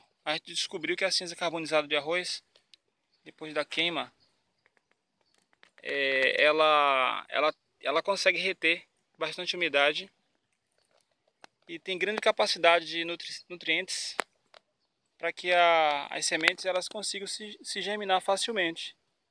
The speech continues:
E isso a gente pode usar pra palmeira azul, pra palmeira fênix, a gente pode usar pra palmeira garrafa. E a cinza carbonizada, ela, ela tem uma grande aceitação pela semente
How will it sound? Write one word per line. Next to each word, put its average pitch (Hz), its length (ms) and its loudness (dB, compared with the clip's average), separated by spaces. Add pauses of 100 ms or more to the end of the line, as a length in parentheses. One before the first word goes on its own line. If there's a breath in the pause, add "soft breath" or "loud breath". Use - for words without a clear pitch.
(1300)
E 196 120 -6
isso 214 160 -4
a 233 40 -2
gente - 100 -10
pode 226 240 4
usar 185 240 6
pra 180 160 -2
palmeira 175 340 -2
azul, 175 380 -6
pra 139 120 -8
palmeira 147 300 -6
fênix, - 800 -6 (720)
a - 40 -20
gente - 120 -20
pode 151 160 -4
usar 147 160 -2
pra 156 80 -2
palmeira 147 300 -2
garrafa. 160 560 2 (1800 soft breath)
E 180 100 4
a 196 100 6
cinza 208 300 -4
carbonizada, 196 680 2
ela, 196 800 0
ela 170 220 -2
tem 202 100 -6
uma 196 80 -4
grande 196 240 -2
aceitação 208 640 -4 (560)
pela 170 200 -2
semente 180 680 2